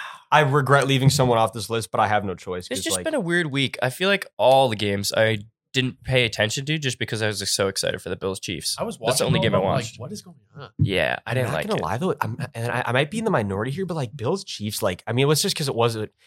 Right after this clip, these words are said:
Speaker 1: That's the thing is, it was what I thought it was gonna be. So I guess I can't be disappointed, but I,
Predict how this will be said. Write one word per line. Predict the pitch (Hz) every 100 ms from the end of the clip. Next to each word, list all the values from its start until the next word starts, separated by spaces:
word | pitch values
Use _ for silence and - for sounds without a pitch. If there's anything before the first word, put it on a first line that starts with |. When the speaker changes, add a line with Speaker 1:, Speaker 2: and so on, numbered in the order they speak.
| _ -
Speaker 1:
That's | 208
the | 208
thing | 202
is, | 110
it | 123
was | 156 156
what | 123
I |
thought | 95 143
it |
was | 110 95
gonna | 101
be. | 87 82 - _ _ _ _ _ _ -
So | 139
I |
guess | 247
I | 139
can't | - 175
be | 139
disappointed, | 107 - 98 92
but | 110
I, | 110 113